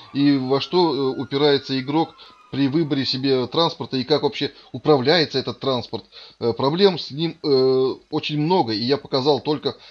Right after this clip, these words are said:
самое-самое начало, с которым я столкнулся, когда сюда зашёл. Ну, об этом всём я расскажу вам, наверное, в следующей серии. А пока у меня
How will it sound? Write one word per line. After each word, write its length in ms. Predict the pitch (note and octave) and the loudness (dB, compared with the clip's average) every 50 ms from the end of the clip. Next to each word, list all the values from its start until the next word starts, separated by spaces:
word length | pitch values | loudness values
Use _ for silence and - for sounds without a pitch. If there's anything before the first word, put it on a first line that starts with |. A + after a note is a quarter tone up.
| - - | -20 -20
самое-самое 1000 | - - - F3+ A3+ B3 A#3 G#3+ F#3+ F3+ E3 C#3+ - D3+ D3+ D#3+ D#3 D3+ C#3+ C#3 | -8 -2 0 2 2 2 2 0 0 0 -2 -2 0 2 2 2 2 2 0 -2
начало, 560 | C#3 C#3 C3+ - - C#3 C3 A2 G2+ F2+ - - - - - _ | -2 -4 -4 -2 -2 -2 -2 -2 -2 -6 -10 -14 -20 -20 -20 _
с 80 | - - | -12 -8
которым 340 | - D#3+ - D#3 D#3 D3 B2+ | -6 -4 -2 0 0 0 0
я 140 | B2 C3 C3 | 0 -2 -2
столкнулся, 500 | - - B2 A#2+ - - D#3 D#3 - - | -2 -2 -2 -2 -2 -4 -6 -6 -6 -8
когда 260 | - G#2 G2+ A#2 B2+ | -8 -8 -6 -4 -6
сюда 240 | A#2+ - G#2+ A2 A2+ | -6 -6 -4 -4 -4
зашёл. 400 | G#2+ A2+ G#2+ - G2 G2 E2 - - - _ _ - - - - - _ | -4 -4 -6 -8 -8 -10 -10 -12 -14 -20 _ _ -20 -20 -20 -20 -14 _
Ну, 160 | - F3+ G#3 - | -4 -4 -2 0
об 180 | - D#3+ D#3 E3+ | 0 0 2 2
этом 200 | F3 E3 E3+ D#3+ | 0 0 -2 -4
всём 320 | - - - F#3+ F#3+ D#3 | -4 -2 0 0 0 0
я 240 | C3+ C#3 C#3+ C3+ B2 | 0 0 2 0 0
расскажу 400 | A#2+ - - B2 B2 C3 D3 C#3 | -2 -4 -6 -6 -4 -2 -2 -2
вам, 120 | B2 A2+ | -2 -2
наверное, 380 | A2+ A#2 A#2+ B2+ A#2+ A#2 A#2 A#2 | -2 -2 -2 -2 -4 -4 -6 -6
в 60 | G#2+ - | -8 -6
следующей 440 | - C3 B2+ A2+ G#2+ - - G#2+ | -4 -4 -4 -4 -6 -8 -10 -10
серии. 440 | - - - E3+ F3 D3+ B2 G2 - - _ _ _ _ _ - - - _ _ _ - | -8 -6 -2 -2 -2 -2 -4 -6 -8 -10 _ _ _ _ _ -20 -20 -20 _ _ _ -10
А 280 | G#2 G#2 G#2+ G#2 G#2+ G#2 | -6 -4 -2 -2 -2 -2
пока 500 | - C3 D3 - A#3+ A#3+ A#3 G#3+ F#3 - _ | -2 -4 -4 0 0 0 0 -2 -4 -10 _
у 320 | - B2+ B2+ A#2+ B2 B2 A#2+ | -14 -10 -8 -8 -6 -6 -6
меня 300 | A#2+ C#3+ F3 G#3 A3 | -6 -6 -6 -6 -8